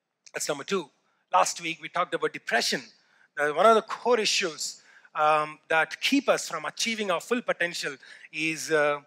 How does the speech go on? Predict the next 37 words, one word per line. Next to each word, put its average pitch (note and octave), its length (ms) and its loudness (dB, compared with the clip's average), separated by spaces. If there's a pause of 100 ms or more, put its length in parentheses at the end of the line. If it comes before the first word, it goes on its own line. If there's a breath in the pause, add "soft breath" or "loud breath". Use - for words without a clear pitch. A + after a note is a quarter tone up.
(420)
is C#3 180 -10
depression. F3 540 0 (1400)
A D#3+ 60 6
lot G#3+ 200 10
of G#3 100 4
us D#3 160 4
struggle F#3+ 440 -2
with E3 140 -10
that. D#3+ 240 0
Well, A#3+ 220 4 (320 loud breath)
like, - 280 -8
all C4+ 220 10
of F3 100 8
us D3+ 140 0
struggle D3 340 -2
with C#3 120 -6
depression. D3 420 -6
At C#3+ 140 -6
some B3+ 160 4
point C4+ 260 6
in A#3 140 4
our F#3+ 160 6
lives, C#3+ 380 -2 (400 soft breath)
we D#3+ 60 -8
have D3+ 120 -8
all, E3+ 240 0 (180)
all F#3+ 280 8
gone F3 280 0
through E3+ 180 -8
that, D#3 200 -2
those D#3+ 180 -10
valley D3+ 280 -4
experiences. C3 680 -14 (200 loud breath)
Some F3 180 0
of E3+ 140 0
you E3+ 200 -14 (320)
maybe G3 760 2